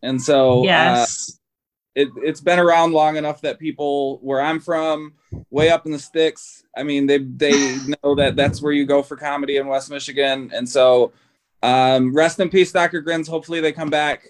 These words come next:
Speaker 1: We
Speaker 3: Yep.
Speaker 1: have opened our own comedy club in Grand Rapids.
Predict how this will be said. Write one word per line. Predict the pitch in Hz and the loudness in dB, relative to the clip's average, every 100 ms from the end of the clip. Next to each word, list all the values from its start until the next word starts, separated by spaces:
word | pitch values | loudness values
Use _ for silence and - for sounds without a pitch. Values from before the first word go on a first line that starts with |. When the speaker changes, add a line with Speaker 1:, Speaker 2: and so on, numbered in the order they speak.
| _ | _
Speaker 1:
We | 143 147 180 185 190 185 180 | -8 -4 -2 -4 -2 -2 -2
Speaker 3:
Yep. | 170 | -4
Speaker 1:
have | 156 156 156 151 143 135 _ _ _ - | -2 0 0 -4 -8 _ _ _ _ -4
opened | 143 156 156 | -4 0 0
our | 139 | 0
own | 160 | -2
comedy | 156 160 156 | -4 -6 -6
club | 151 160 | -6 -4
in | 151 | -4
Grand | 147 147 | -4 -4
Rapids. | 143 147 151 139 - - | -4 -4 -6 -8 -14 -20